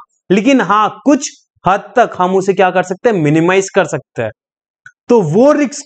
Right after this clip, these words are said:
को कम करने के लिए हम क्या करते हैं? इंश्योरेंस करवाते हैं हमारे गुड्स का। एक एग्जांपल लेता हूं, अगर हमें एक बिजनेस स्टार्टअप करना है, हमें बहुत बड़े प्लांट की जरूरत है,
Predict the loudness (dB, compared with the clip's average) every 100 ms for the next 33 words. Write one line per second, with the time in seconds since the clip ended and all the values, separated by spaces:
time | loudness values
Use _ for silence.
0 | -2 0 0 -2 0 -2 -2 0 0 0
1 | -2 0 -2 -2 -2 -4 _ -2 0 0
2 | 0 0 0 -2 0 0 0 0 -2 -2
3 | -2 0 0 -2 -4 -6 -6 _ _ _
4 | _ _ _ _ _ _ _ _ _ _
5 | -2 -2 0 -6 -2 -2 -2 -2 -2 -2
6 | -4 -6 _ -4 0 0 0 -2 -2 0
7 | 0 0 -4 -2 -2 -2 -6 -4 -4 -4
8 | -12 _ _ _ _ -4 -2 -2 -2 -2
9 | -2 0 2 0 -2 _ -6 0 2 0
10 | 0 -2 -2 -4 -2 0 0 0 -4 -4